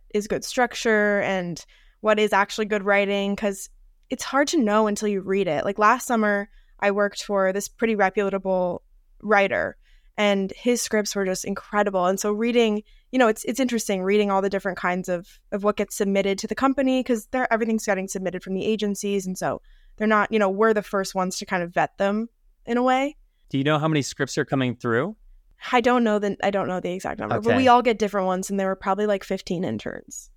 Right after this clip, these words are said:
Speaker 2: So is that what you were doing? Were you reading scripts and, like, what, what was your, what was your responsibility with the scripts?
Speaker 1: Yeah, so basically we do coverage, which, uh, if you don't know what script coverage is, essentially it's a document that's pretty formulaic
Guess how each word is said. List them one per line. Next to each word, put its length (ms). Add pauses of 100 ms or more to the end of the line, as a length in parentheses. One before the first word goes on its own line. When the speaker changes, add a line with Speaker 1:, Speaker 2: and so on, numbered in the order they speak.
(240)
Speaker 2:
So 140
is 120
that 200
what 120
you 100
were 100
doing? 320
Were 100
you 240
reading 500
scripts 580
and, 180
like, 300 (460)
what, 260
what 180
was 220
your, 480
what 120
was 140
your 120
responsibility 800
with 160
the 80
scripts? 580 (560)
Speaker 1:
Yeah, 200
so 220
basically 380
we 140
do 160
coverage, 680
which, 320 (380)
uh, 160
if 80
you 60
don't 120
know 80
what 120
script 260
coverage 340
is, 300
essentially 640
it's 340
a 60
document 680
that's 220
pretty 260
formulaic 760